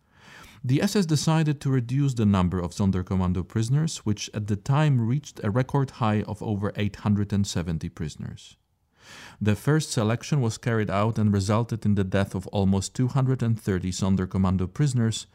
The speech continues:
probably on September twenty-third, nineteen forty-four. They were killed in what was known as Canada One,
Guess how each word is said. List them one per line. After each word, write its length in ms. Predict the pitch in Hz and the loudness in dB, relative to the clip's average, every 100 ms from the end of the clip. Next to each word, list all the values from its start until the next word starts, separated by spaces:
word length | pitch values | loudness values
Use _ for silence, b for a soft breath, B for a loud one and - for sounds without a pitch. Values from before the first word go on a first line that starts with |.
| b b b | b b b
probably 580 | - 147 151 143 143 131 | -2 0 0 0 0 2
on 120 | 113 | 0
September 540 | 113 110 - 101 95 95 | 0 -2 0 2 2 0
twenty-third, 680 | - 92 92 95 80 - | 0 0 0 -4 -4 -6
nineteen 340 | 80 78 - 87 | -8 -8 -8 -10
forty-four. 680 | - - 85 - - - - _ _ _ b | -10 -10 -10 -10 -10 -10 -14 _ _ _ b
They 160 | 110 131 | 0 2
were 160 | 127 120 | 2 -2
killed 400 | - 170 190 185 | 0 0 2 2
in 160 | 127 | 2
what 180 | 123 123 | 2 0
was 200 | 117 - | -2 2
known 340 | 117 120 120 | 4 4 4
as 200 | - 107 | 2 -2
Canada 420 | - 120 107 98 92 | 0 2 4 4 2
One, 340 | 92 80 | 2 0